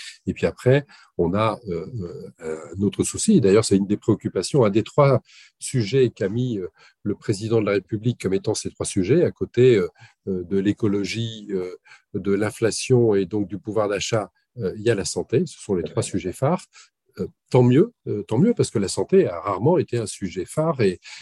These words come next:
Speaker 1: et donc je pense que c'est une occasion réelle de réinventer, euh, les choses.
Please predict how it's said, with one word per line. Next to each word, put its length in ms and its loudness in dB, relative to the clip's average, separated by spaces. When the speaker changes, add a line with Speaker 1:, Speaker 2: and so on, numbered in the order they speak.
Speaker 1:
et 80 -2
donc 220 2
je 80 -14
pense 200 0
que 140 -8
c'est 240 -2
une 240 -10
occasion 440 0
réelle 380 0
de 80 -4
réinventer, 640 -2
euh, 480 -2
les 100 -8
choses. 320 -16